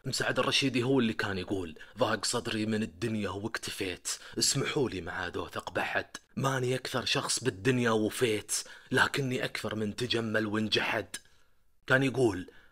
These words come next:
"حالف إني لعكس الريح واخذها عناد، لين تلقى عاقر النود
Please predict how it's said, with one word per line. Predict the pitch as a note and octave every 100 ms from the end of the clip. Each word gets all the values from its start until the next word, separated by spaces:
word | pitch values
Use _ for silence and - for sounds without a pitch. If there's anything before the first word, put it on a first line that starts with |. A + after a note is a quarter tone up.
| -
"حالف | - C3 B2 -
إني | C3+ B2+ C3
لعكس | A#2+ - B2 -
الريح | C#3 C3+ A#2+ - - - -
واخذها | - C3+ - C#3+ - B2
عناد، | A2+ A#2+ A#2+ G#2 - - - -
لين | C#3 B2
تلقى | - C3 B2+
عاقر | - C3 C3 B2
النود | C3 B2+ C3 A2+ -